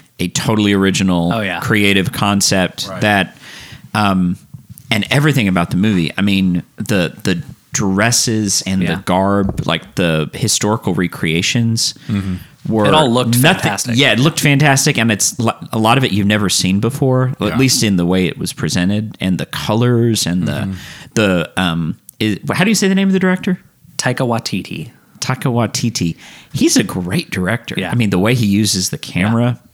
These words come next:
Speaker 1: I was just continually
Speaker 3: Mm-hmm.
Speaker 1: intri-, I wasn't, like, some directors, you're watching them
Speaker 3: Mm-hmm.
Speaker 1: move
Speaker 2: Right.
Speaker 1: the camera.
Speaker 2: Yeah.
Speaker 1: And this, I never got to watch him move the camera, but I felt him. I
Speaker 2: Yeah.
Speaker 1: felt how he was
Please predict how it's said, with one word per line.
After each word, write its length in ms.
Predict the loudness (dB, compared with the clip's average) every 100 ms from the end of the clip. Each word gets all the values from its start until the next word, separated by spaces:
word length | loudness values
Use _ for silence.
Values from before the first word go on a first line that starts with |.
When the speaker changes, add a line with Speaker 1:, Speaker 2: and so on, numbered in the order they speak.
| 0 2
Speaker 1:
I 40 |
was 240 | 4 0
just 480 | -4 -6 -4 -4 -8
continually 920 | -4 0 2 2 2 2 2 0 -4 -10 -20 -4
Speaker 3:
Mm-hmm. 40 | 0
Speaker 1:
intri-, 160 | 0 2
I 60 |
wasn't, 320 | 2 4 0 -4 -20 -20 -20 -18 -6
like, 240 | 0 2
some 260 | 4 4 4
directors, 800 | 4 4 2 0 2 2 -2 -6 -2
you're 160 | 0
watching 540 | 2 2 2 0 -2 0
them 320 | 0 -2 -4 _ _ _
Speaker 3:
Mm-hmm. 140 | -4 2
Speaker 1:
move 160 | 4
Speaker 2:
Right. 160 | 4 4
Speaker 1:
the 60 | 2
camera. 260 | 2 2 0
Speaker 2:
Yeah. 260 | -2 -2 -8 -8 0
Speaker 1:
And 180 | 2 4
this, 320 | 4 4 4
I 80 | 2
never 640 | 4 4 4 4 4 0 -4 2
got 240 | 2 2
to 100 | 0
watch 400 | 2 2 2 2 2
him 80 |
move 140 | 2 2
the 40 |
camera, 440 | 0 0 2 2 2
but 100 | 0
I 100 | 0
felt 460 | -2 -2 0 -2 -4
him. 300 | -6 -6 -4
I 80 | -2
Speaker 2:
Yeah. 80 | -2
Speaker 1:
felt 520 | 2 4 4 0 -10 -10 -20 -20 -20 -20 -20 -12
how 260 | 0 4 4
he 180 | 4 2
was 300 | 2 0